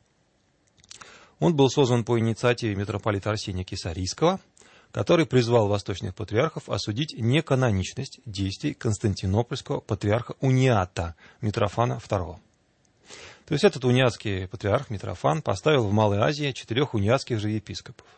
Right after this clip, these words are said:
Митрополия Кесарии Каппадокийской относилась к нему, то есть к константинопольскому патриархату. Но обращаться, понятно, было к еретику, патриарху бесполезно, поэтому Арсений обратился к трем другим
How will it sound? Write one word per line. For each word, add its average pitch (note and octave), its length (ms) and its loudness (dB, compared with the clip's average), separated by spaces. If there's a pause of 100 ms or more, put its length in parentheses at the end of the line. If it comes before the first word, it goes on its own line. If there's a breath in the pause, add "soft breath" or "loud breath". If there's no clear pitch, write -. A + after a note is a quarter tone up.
(760 loud breath)
Митрополия E3 600 4
Кесарии C3 440 0
Каппадокийской B2+ 720 -2
относилась D3+ 580 -2 (260)
к - 80 -14
нему, B2 340 -2
то - 100 -12
есть F#2+ 120 -8
к - 40 -18
константинопольскому A#2 760 -2
патриархату. A2 600 -6 (880 loud breath)
Но B2+ 100 4
обращаться, E3 440 4
понятно, D3+ 360 2
было B2 560 4
к - 100 -12
еретику, A#2+ 540 -2 (280 loud breath)
патриарху A2+ 420 2
бесполезно, G#2 720 -2
поэтому C#3 340 0
Арсений D3 380 0
обратился A#2 500 0
к - 60 -12
трем D3+ 260 4
другим C#3+ 420 2